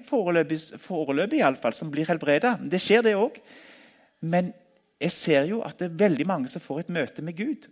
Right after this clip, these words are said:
og går ut derifra igjen med noe godt i seg. Og når jeg ber for dem, så er det mer eller en gang når jeg lukker øynene, og så ber Gud, «Gi meg noe som hjelper denne personen i livet sitt», så får jeg det.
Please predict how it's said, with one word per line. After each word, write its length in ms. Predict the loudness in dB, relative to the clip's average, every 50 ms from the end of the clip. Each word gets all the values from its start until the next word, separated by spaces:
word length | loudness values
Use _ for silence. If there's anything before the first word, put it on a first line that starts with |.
| _
og 200 | -10 -10 -10 -6 0
går 340 | 0 2 4 4 2 0 -2 -14 -20 _ _ _ _ _ -10 -6
ut 320 | -2 -2 -2 -2 -2 -6 -16 -20 _ _ _ 4
derifra 480 | 4 4 4 4 0 -8 -4 0 0 2 4
igjen 240 | 4 2 2 0 -6 -16 -18 -20 _ _ _ _ -4
med 200 | -2 -2 0 0
noe 120 | -2 -2
godt 300 | -2 -4 -4 -4 -6 -8
i 40 | -8 -2
seg. 260 | -2 -2 -2 -2 -8 -16 _ _ _ _ _ _ _ _ _ _ _ _
Og 100 | -4 -2 0
når 180 | 2 4 4
jeg 180 | 4 4 4 2 2
ber 300 | 6 6 6 6 4 2
for 100 | 2 2
dem, 140 | 4 4 2
så 140 | 0 0 0
er 140 | 0 2 2
det 80 | 0 0 -2 -10 -8
mer 400 | -6 -4 0 0 2 2 4 4 6
eller 140 | 4 4 4 2 2 2
en 120 | 2 4
gang 260 | 4 4 4 2 2
når 160 | 0 2 2
jeg 120 | 2 0 -4 -4
lukker 480 | -4 -4 -4 -4 -6 -2 0 0 0 0
øynene, 300 | -2 -4 -4 -4 -4 -4
og 140 | -4 -6
så 120 | -8 -8 -8
ber 320 | -2 0 0 2 0 0 -4
Gud, 260 | -6 -6 -6 -6 -6 _ -10
«Gi 220 | -4 -2 0 0 2
meg 240 | 2 0 0 -2 -2 -4
noe 300 | -4 -4 -2 -2 -4 -4 -4
som 240 | -4 -6 -6 -6 -6 0
hjelper 400 | 2 4 4 4 2 -2 -6 -2
denne 280 | 2 2 2 2 2 -2 -2
personen 400 | -6 -6 -4 -4 -4 -2 -2 0
i 80 | 2
livet 260 | 2 2 2 2 -2
sitt», 300 | -4 -4 -6 -6 -6 _ -20 _ _ _ _ _ _ _
så 120 | -10 -6
får 240 | 0 2 2 4 4
jeg 80 | 2
det. 120 | 0 0